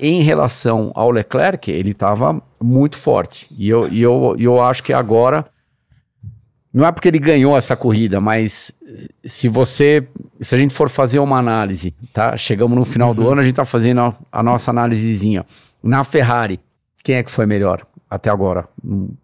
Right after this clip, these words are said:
Speaker 1: provavelmente o, o Sainz. O Sainz foi mais constante que o Leclerc. O Leclerc, pontualmente, talvez ele, ele tenha os seus momentos de, "Ah, eu sou mais rápido que o Sainz."
Speaker 2: Uhum.
Speaker 1: A gente já sabe disso, numa volta, se ele consegue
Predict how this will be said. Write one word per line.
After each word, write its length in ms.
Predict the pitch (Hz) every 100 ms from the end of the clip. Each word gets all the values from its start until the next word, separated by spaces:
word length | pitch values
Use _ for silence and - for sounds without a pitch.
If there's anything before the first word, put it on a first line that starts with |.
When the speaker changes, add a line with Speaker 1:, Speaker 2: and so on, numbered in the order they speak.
| _ -
Speaker 1:
provavelmente 680 | 113 110 110 107 113 - 143
o, 160 | 139 -
o 120 | 147
Sainz. 440 | - 131 101 90
O 80 | 92
Sainz 320 | - 120 123
foi 180 | - 139
mais 300 | 127 131 139
constante 720 | - 147 127 - 120 123 -
que 140 | 127
o 60 | 147
Leclerc. 460 | 143 135 113 95 - - _ -
O 60 |
Leclerc, 580 | 120 117 139 151 165 -
pontualmente, 880 | - 160 160 - 143 127 117 110 -
talvez 440 | 120 113 117 127
ele, 240 | 117 117 117
ele 240 | 110 113 - _ - - - 110 -
tenha 260 | 135 135
os 80 | 127
seus 180 | - 117
momentos 500 | 120 117 117 113 -
de, 200 | 95 104
"Ah, 240 | 107 120
eu 100 | 110
sou 180 | 104 123
mais 200 | 113 110
rápido 400 | - 120 123 98
que 100 | 90
o 40 | 110
Sainz." 440 | - 120 127 120
Speaker 2:
Uhum. 200 | 113 113 -
Speaker 1:
A 80 | -
gente 160 | 104 117
já 140 | 120
sabe 320 | 113 127 120 101
disso, 380 | 98 117 - 113
numa 220 | 113 113
volta, 400 | 101 127 131 -
se 100 | -
ele 60 | 104
consegue 460 | 120 - 120 113